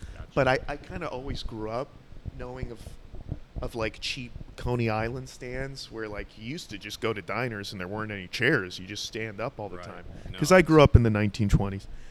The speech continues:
Speaker 2: And, uh,
Speaker 1: I, I thought about that for this place.
Speaker 2: Yeah.
Speaker 1: You know, th-, I mean, there were iterations of this real early on when I was looking at smaller spots and wasn't gonna have a real dining room. I mean, this,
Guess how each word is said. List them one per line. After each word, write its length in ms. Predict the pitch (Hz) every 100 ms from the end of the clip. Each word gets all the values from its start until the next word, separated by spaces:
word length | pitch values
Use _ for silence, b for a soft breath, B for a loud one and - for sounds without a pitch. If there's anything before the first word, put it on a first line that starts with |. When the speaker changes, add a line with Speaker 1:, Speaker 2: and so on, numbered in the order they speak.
| B 131
Speaker 2:
And, 380 | 123 117 107 110
uh, 260 | 104 101 -
Speaker 1:
I, 140 | 113
I 40 | 120
thought 260 | - 120
about 300 | 139 113 101
that 280 | 107 101 104 -
for 120 | 107
this 220 | 104 98
place. 540 | - 113 104 104 - -
Speaker 2:
Yeah. 260 | 151 143 104
Speaker 1:
You 40 |
know, 40 | 98 - - - - -
th-, 100 | 87
I 20 |
mean, 240 | 101 104 101
there 120 | 107
were 180 | 107 104
iterations 640 | 107 101 101 104 - 98
of 120 | 90 90
this 200 | 90 - 95 95
real 260 | 104 104 98
early 260 | 95 92
on 200 | 92 92
when 140 | 92 87
I 60 |
was 180 | 90 87
looking 240 | 101 101 95
at 100 | 95
smaller 460 | - 92 90 87
spots 720 | 85 - 85 85 85 - - B B B B
and 140 | 87 90 92 95 104 95
wasn't 280 | 101 92
gonna 160 | 90 87
have 220 | 92 87
a 80 | 85 78
real 200 | 90 87
dining 360 | 82 87 90 90
room. 200 | 85 85 90
I 40 |
mean, 100 | 92
this, 240 | 110 -